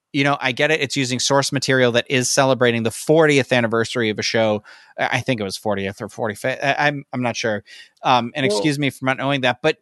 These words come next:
Speaker 1: but here's the thing. They are two separate things. And I,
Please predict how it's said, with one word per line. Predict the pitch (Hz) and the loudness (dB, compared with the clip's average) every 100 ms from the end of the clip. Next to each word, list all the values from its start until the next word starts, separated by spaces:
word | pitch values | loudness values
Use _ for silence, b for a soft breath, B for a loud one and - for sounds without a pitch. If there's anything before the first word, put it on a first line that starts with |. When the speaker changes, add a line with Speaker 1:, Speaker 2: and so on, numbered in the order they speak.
| - | -4
Speaker 1:
but | 147 170 - | -2 -2 -2
here's | 151 180 - | 0 0 -2
the | 165 | -4
thing. | 190 180 139 - | 0 0 -2 0
They | 170 | 2
are | 165 | 2
two | 160 - - 180 180 | 0 -4 -4 -2 0
separate | 165 - - 175 165 175 - | -2 -6 0 0 2 -2 -2
things. | - - 185 196 175 135 - 151 | -6 0 4 4 2 -2 -2 0
And | 160 - 151 | 0 0 0
I, | 160 165 | 2 0